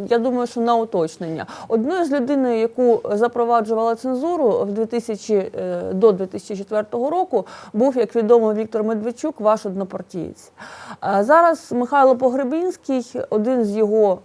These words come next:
політтехнологів, розповідає про те, е, ну, майже те, що от смі зараз в лапках колега, а, про те, що,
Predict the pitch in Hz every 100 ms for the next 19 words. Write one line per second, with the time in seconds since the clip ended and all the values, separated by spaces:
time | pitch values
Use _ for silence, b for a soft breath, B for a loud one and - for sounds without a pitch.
0 | _ - 226 226 247 - 302 320 254 220
1 | 208 _ B 226 - 233 233 254 262 302
2 | 269 262 262 320 330 311 - 226 262 247
3 | 254 247 226 226 233 226 233 214 202 -
4 | 220 220 202 - 202 202 208 202 214 202
5 | 208 202 247 254 294 294 208 - _ _
6 | _ _ _ _ _ - 180 175 170 208
7 | 214 254 262 - 226 214 214 208 202